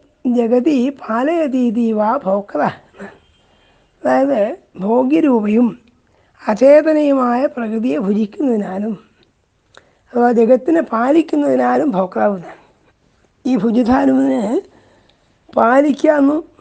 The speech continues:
അർത്ഥമുണ്ട്, ഭുജിക്കുക എന്നും അർത്ഥമുണ്ട്. അപ്പോൾ രണ്ടർത്ഥങ്ങൾ യോജിക്കുന്ന അർത്ഥം. ഭോഗ്യരൂപം അനുഭവിക്കപ്പെടേണ്ടതാണ് ജഗത്ത്, അതിനെ അനുഭവിക്കുന്നവനായാലും ഭഗവാൻ ഭോക്താവാണ്.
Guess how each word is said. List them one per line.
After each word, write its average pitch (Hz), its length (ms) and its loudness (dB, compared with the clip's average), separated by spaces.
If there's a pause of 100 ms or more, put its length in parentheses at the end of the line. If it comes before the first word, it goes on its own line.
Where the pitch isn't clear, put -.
(180)
അർത്ഥമുണ്ട്, 240 380 -2 (460)
ഭുജിക്കുക 247 400 0
എന്നും 285 200 2
അർത്ഥമുണ്ട്. 220 380 -4
അപ്പോൾ - 920 -8
രണ്ടർത്ഥങ്ങൾ 269 680 0
യോജിക്കുന്ന 269 500 0
അർത്ഥം. - 200 -12 (680)
ഭോഗ്യരൂപം 262 680 0 (840)
അനുഭവിക്കപ്പെടേണ്ടതാണ് 262 960 4
ജഗത്ത്, 220 280 -2
അതിനെ 226 200 0
അനുഭവിക്കുന്നവനായാലും 233 1000 2
ഭഗവാൻ 208 360 -2 (580)
ഭോക്താവാണ്. 190 680 0